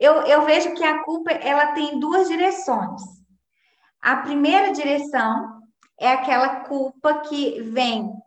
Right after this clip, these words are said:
das altas expectativas da mãe, ou seja, a mãe tem como referencial, né, um referencial de boa mãe, e esse referencial é construído pela sociedade, pela cultura que ela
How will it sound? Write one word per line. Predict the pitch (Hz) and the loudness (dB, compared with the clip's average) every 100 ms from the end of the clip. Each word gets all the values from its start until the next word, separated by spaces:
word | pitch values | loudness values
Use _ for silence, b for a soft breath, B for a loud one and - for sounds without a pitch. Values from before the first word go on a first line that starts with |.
| _ | _
das | 202 262 254 | 0 2 4
altas | 262 311 403 370 294 294 | 4 4 4 0 -6 -6
expectativas | 294 254 - 247 233 - 269 330 311 240 | -2 -2 -2 -4 -4 -6 -6 -4 -4 -4
da | 220 208 | -4 -4
mãe, | 196 190 233 - - - _ b b b | -4 -6 -8 -12 -18 -20 _ b b b
ou | 254 330 | 0 0
seja, | - 220 208 208 - - | 0 -2 -2 -6 -8 -2
a | 233 | 0
mãe | 247 294 392 - | 2 0 0 -2
tem | 285 269 | -4 -4
como | 269 254 254 | -2 0 0
referencial, | 240 233 233 214 220 220 220 190 185 196 247 392 330 B B B | -2 -4 -6 -6 -8 -6 -2 0 2 2 2 0 -4 B B B
né, | 220 233 277 294 - - | -6 -2 0 -2 -10 -10
um | 254 | -2
referencial | 294 277 285 277 285 285 240 247 | 2 2 2 0 0 0 2 0
de | 240 - - | -2 -4 2
boa | 254 311 349 285 - _ - | 6 6 6 2 -2 _ -4
mãe, | 226 208 196 196 262 - _ | -2 -2 -4 -4 -4 -8 _
e | 254 285 | -2 -2
esse | 359 | 0
referencial | 339 320 320 277 285 277 247 | -2 -2 -2 -2 -2 2 2
é | 247 247 | 2 -2
construído | 262 262 269 254 226 220 190 190 B B - | -4 -4 -8 -6 -4 -4 -6 -10 B B 0
pela | 269 277 | 2 2
sociedade, | 277 254 247 202 196 226 254 254 254 240 | -2 -6 -6 -6 0 4 4 4 2 -2
pela | 269 254 254 | -2 0 0
cultura | 240 240 240 240 | -4 -8 -6 -6
que | 240 | -6
ela | 220 | -4